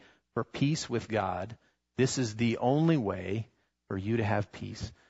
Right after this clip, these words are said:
This is the only way for you to be reconciled and made right with him, is to trust in him. There's no other out. There's no other option. There's no other way to go.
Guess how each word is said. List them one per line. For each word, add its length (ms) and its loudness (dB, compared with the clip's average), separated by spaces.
This 200 4
is 120 0
the 200 6
only 300 6
way 240 4
for 140 -6
you 100 2
to 60 2
be 140 2
reconciled 640 0
and 100 -2
made 180 2
right 260 2
with 140 -8
him, 320 -6
is 140 -2
to 100 -6
trust 400 -6
in 80 -8
him. 240 -6
There's 220 2
no 200 4
other 180 4
out. 280 0
There's 140 -6
no 160 4
other 140 4
option. 380 2
There's 140 -4
no 160 4
other 120 6
way 140 2
to 80 -2
go. 300 -2